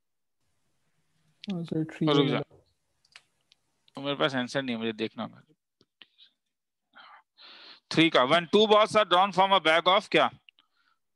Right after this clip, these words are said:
Speaker 2: Two white, four red, total कितने balls हैं? छह, चार, दस, बारह।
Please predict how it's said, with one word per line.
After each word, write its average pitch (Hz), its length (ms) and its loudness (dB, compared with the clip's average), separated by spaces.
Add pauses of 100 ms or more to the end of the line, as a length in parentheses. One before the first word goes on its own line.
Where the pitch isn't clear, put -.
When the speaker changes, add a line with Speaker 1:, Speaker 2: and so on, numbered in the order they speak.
Speaker 2:
Two 185 200 2
white, 190 320 2
four 170 320 -4
red, 196 220 0
total 190 240 -2
कितने 196 220 -4
balls 147 280 0
हैं? 131 60 -6
छह, 165 240 -4
चार, 180 200 0
दस, 170 260 0
बारह। 117 300 0